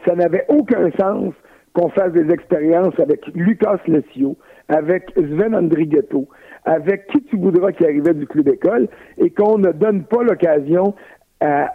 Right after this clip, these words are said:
à Alex Galchenyuk de profiter d'une expérience, peu importe que ce soit au centre ou à l'aile, mais d'obtenir le maximum de temps d'utilisation, d'être envoyé en première vague d'avantages numériques.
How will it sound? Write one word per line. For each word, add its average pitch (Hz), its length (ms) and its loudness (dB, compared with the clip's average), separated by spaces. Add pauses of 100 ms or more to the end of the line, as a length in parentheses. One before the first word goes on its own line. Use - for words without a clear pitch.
(120)
à - 180 -2
Alex 165 260 -2
Galchenyuk 160 600 0
de 156 80 2
profiter - 480 -2
d'une 156 160 0
expérience, 160 640 0 (600)
peu 247 200 2
importe 208 320 -4
que 170 80 0
ce 175 220 0
soit 185 240 0
au 151 240 2
centre 175 320 -2
ou 151 100 2
à 139 80 2
l'aile, 180 300 2 (280)
mais 170 160 0
d'obtenir 202 540 2
le 165 140 4
maximum 180 800 -2
de 156 100 0
temps 180 260 -2
d'utilisation, 143 920 -2 (320)
d'être 202 280 0
envoyé 175 440 2
en 160 80 -2
première 147 360 2
vague 151 220 0
d'avantages 135 560 0
numériques. 131 480 0